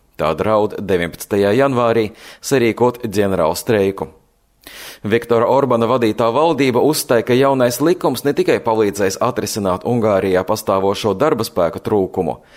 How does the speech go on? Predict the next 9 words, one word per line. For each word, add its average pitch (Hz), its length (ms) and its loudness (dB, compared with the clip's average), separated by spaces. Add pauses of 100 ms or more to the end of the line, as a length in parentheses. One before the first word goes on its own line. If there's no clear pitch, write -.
(160)
bet 120 260 0
arī 170 160 2
ļaus 117 320 0
nopelnīt 101 640 0
tiem, 139 300 2 (160)
kuri 165 200 2
vēlas 101 400 0
strādāt 90 480 0
vairāk. 110 640 -2